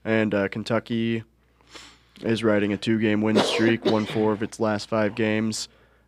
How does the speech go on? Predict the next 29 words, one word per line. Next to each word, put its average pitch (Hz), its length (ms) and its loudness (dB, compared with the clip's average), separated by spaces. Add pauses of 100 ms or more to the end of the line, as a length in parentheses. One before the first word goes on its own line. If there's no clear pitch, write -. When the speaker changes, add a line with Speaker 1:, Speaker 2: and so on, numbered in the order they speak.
Speaker 1:
Uh, 104 160 2
last 110 300 0
two 120 180 -2
games 110 300 -2
have 110 100 -10
scored 107 400 0
ninety 107 300 0
points 104 380 -4
or 104 160 0
more, 98 440 -2
obviously 95 460 -6
a 92 60 -4
hundred 101 280 -4
and 92 80 -10
seventeen 98 460 -8
against 92 300 -8
Alabama 98 500 -2
and 104 160 -4
then 95 140 -4
ninety-one 98 500 -4
against 90 320 -8
a 90 40 -6
really 92 280 -2
good 92 220 -8
defensive - 400 -14
team 90 200 -10
in 80 120 -8
Mississippi - 480 -12
State. - 360 -8